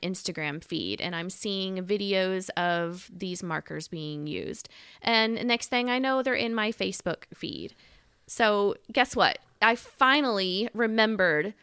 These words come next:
to buy those markers <laughs> for Ashlyn, because it finally came through, uh, my notifications enough times that I took action. And honestly, it probably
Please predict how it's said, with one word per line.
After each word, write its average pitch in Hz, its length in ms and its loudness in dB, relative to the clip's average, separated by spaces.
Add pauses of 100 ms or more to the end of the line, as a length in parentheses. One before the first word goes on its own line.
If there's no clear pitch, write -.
(160)
to 247 120 2
buy 190 260 4
those 180 260 2
markers 170 440 2
<laughs> 294 200 6
for 330 140 10
Ashlyn, 214 520 6
because 196 260 -4
it 202 160 0
finally 220 460 0
came 220 380 -4
through, 175 460 0 (440)
uh, 180 400 0
my 196 240 -2
notifications 190 840 -2
enough 185 380 2
times 185 720 0 (140)
that 214 120 0
I 190 100 4
took - 260 -2
action. 160 380 0
And 220 140 2
honestly, 302 460 4
it 403 120 -2
probably 508 280 6